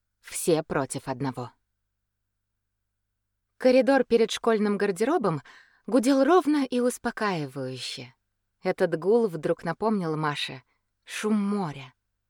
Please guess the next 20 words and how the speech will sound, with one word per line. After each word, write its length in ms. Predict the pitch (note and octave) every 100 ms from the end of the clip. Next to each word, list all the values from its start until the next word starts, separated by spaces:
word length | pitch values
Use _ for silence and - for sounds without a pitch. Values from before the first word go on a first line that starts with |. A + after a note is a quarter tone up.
| _ _ _ _ _ _
Да 480 | A3+ B3 A#3+ A3+ A3
уж, 300 | G3+ - -
в 120 | G3+
эту 220 | A#3 C4+
минуту 400 | C4 C4 C4+ C4
она 220 | A#3+ A#3+
бы 120 | A3+ A#3
все 360 | - A3+ C#4
отдала, 380 | A3 D3+ E3 E3
чтобы 360 | F3+ - D3+ D3+
оказаться 560 | D3+ D#3 D3 D3 -
на 140 | D3 D3
пляже. 480 | D3+ C#3 C3+ C#3+ - _ _ _ _ _ _ _ _
Но, 180 | A#3 F#4
в 80 | C4+
общем, 320 | C#4+ - A3
и 60 | F#3+
плавающая 640 | F#3 G3 E3+ E3+ - D#3+
льдина 380 | D3+ C#3 C#3 C3
подойдет, 460 | C3+ C#3+ C#3 C3+